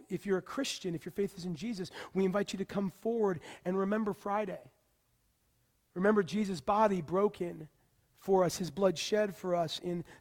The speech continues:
the cup and in the bread. Maybe you're in a place of Saturday. Man, the anxiousness, the toil, the, the despair is just overwhelming.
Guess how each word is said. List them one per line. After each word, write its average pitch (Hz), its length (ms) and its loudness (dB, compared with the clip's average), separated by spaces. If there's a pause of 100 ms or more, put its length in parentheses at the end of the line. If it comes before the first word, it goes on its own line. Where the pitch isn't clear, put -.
the 170 80 -8
cup 180 480 -4
and 165 120 -6
in 170 360 -6 (240)
the 160 100 -8
bread. 156 520 -8 (1080)
Maybe 202 300 10
you're 220 160 10
in 214 60 8
a - 20 4
place 208 300 4
of 165 80 -4
Saturday. 175 640 6 (680)
Man, 185 180 6
the 175 200 4
anxiousness, 202 800 6
the 214 100 -2
toil, 208 480 8
the, 190 180 6 (260)
the 202 80 0
despair 214 580 8
is 190 100 8
just 180 140 -4
overwhelming. 214 460 8